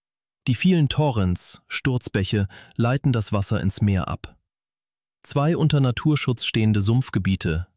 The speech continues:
S'Albufera und S'Albufereta, bilden Ausnahmen.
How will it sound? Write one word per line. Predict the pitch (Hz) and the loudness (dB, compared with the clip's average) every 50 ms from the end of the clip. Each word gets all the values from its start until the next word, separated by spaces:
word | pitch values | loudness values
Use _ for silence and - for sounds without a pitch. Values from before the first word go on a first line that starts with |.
| _ _ | _ _
S'Albufera | - - - - 95 95 95 98 90 - - 123 127 123 104 98 90 85 87 98 - | -8 -4 -2 -2 -2 0 0 -2 -4 -2 0 0 0 0 0 -2 -2 -2 -4 -6 -4
und | - 95 92 - | -2 0 0 0
S'Albufereta, | - - - 95 95 92 101 92 - 104 90 104 120 - - 113 104 101 - - - _ _ _ - | -2 -4 -2 -2 0 0 -2 -2 -2 -2 0 0 0 0 0 0 0 -2 -4 -6 -18 _ _ _ 0
bilden | 131 131 123 135 - | 0 0 0 0 -2
Ausnahmen. | - 98 92 - - 95 82 69 65 64 92 - | -2 -2 -4 -2 -2 -2 -2 -2 -4 -8 -10 -14